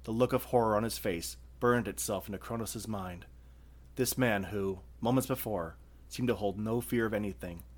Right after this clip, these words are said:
suddenly looked more terrified than anything Kronos had ever seen. He fell forward,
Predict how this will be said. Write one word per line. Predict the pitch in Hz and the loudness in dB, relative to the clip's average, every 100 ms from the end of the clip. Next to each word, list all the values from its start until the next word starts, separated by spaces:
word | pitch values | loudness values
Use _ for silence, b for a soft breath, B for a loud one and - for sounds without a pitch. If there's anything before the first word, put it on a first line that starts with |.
| b b b b - | b b b b -14
suddenly | - 131 107 98 | 2 4 4 0
looked | 92 92 - | -4 -6 -4
more | 110 117 | -2 -2
terrified | - 113 92 - 87 85 - | 0 -2 -2 -6 -6 -8 -8
than | 101 | -8
anything | 120 110 101 95 | -6 -6 -4 -8
Kronos | - 110 98 92 | -6 -6 -6 -6
had | 92 | -6
ever | 82 101 | -4 -4
seen. | 95 107 95 82 - - b b b b b b b b b b b - - | -6 -6 -8 -10 -14 -20 b b b b b b b b b b b -20 -12
He | - | -8
fell | 107 120 131 | 0 4 4
forward, | 135 120 101 90 | 4 2 2 -2